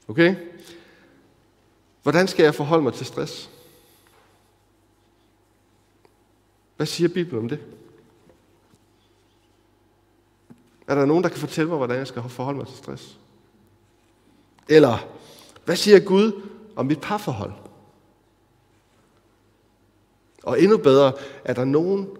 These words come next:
herinde, der kan hjælpe mig og oplære mig i, hvordan jeg skal leve i mit parforhold, så jeg står fast på det, Gud har sagt om det? Eller,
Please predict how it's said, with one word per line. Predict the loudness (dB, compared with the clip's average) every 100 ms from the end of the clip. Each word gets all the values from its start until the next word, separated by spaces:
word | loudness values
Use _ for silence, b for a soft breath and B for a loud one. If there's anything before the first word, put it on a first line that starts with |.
| -6
herinde, | 2 2 2 -2 -8 B B B B _ _ _ _ _ _ _ _ -12
der | -10
kan | -4
hjælpe | 2 2 2
mig | -4 -6 -10 -14 -20 -20 _ _ _ _ -16
og | -12
oplære | -10 -6 -6 -6
mig | -6 -6
i, | -6
hvordan | -8 -8 -8 -10
jeg | -10
skal | -8
leve | -6 -6 -10
i | -12
mit | -12 -10
parforhold, | -12 -10 -12 -14 -18 -20 _ _ _ _ _
så | -18 -12
jeg | -10
står | -10 -8
fast | -8 -8
på | -8
det, | -8
Gud | -8 -8
har |
sagt | -10 -12
om | -14 -16
det? | -18 -20 _ _ _ _ _ _ _ _ _ _ _ _ _ _ _ 2
Eller, | 8 8 6